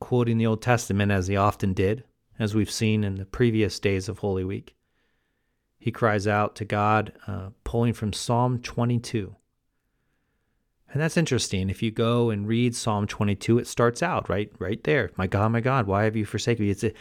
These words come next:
it's a cry for divine vindication. "God, come and make this right.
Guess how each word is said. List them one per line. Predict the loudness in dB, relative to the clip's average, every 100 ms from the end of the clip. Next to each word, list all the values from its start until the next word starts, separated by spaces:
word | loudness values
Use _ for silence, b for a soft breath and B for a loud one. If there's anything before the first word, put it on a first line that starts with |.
| B
it's | -8 -4
a | -4
cry | -4 -6 0 0 2 -2
for | -4 -6 -8
divine | -4 -4 -2 2 2 4 2
vindication. | 0 0 2 2 0 -4 -10
"God, | -4 -2 2 2 2 B B -12
come | -6 0 2 4
and | 2 -2 0
make | 4 4 2 2
this | 4 6 2
right. | -6 -10 -4 0 0 0 -2 -2